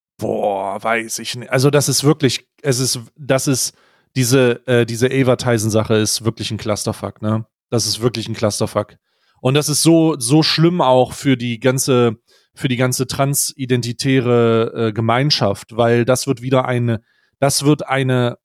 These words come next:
Grundlage sein, das wird eine Grundlage sein, um,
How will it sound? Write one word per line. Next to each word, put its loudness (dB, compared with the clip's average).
Grundlage 2
sein, 2
das 0
wird 0
eine 4
Grundlage 2
sein, 0
um, 0